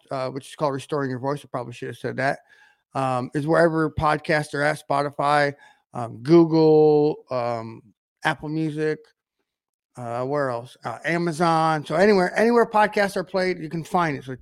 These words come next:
so, hey, you can listen to it while you're driving or, or doing yard work or whatever.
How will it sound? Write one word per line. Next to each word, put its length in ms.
so, 400
hey, 140
you 100
can 120
listen 280
to 160
it 20
while 220
you're 120
driving 920
or, 260
or 220
doing 460
yard 320
work 480
or 140
whatever. 540